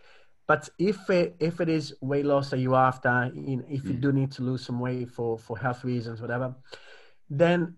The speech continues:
Speaker 1: try to make your food a little bit less palatable might be a good strategy as
Speaker 2: Yeah,
Speaker 1: well,
Speaker 2: I think we
Speaker 1: because
Speaker 2: spoke about that last week. Like, sometimes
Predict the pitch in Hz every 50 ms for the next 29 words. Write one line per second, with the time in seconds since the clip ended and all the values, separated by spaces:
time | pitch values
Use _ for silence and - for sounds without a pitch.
0 | - - - - - 180 180 185 185 185 185 185 170 160 160 - - - 160 143
1 | 139 - - - - - - 196 185 180 175 160 151 139 135 139 - 147 139 139
2 | 139 147 147 160 160 160 151 151 139 139 139 135 131 139 135 135 - - - 147
3 | 143 143 131 - - 117 110 104 107 104 - - 131 131 127 117 117 123 117 110
4 | 110 - - 117 120 110 120 123 117 - - - 135 117 107 113 107 - 117 104
5 | 95 95 95 92 92 95 95 - - 98 104 110 - 104 98 - - 98 95 -
6 | - 90 92 90 - 87 90 - - 92 - - - 90 90 92 - - 85 87
7 | 87 - - - - 101 98 95 - 95 95 90 90 - -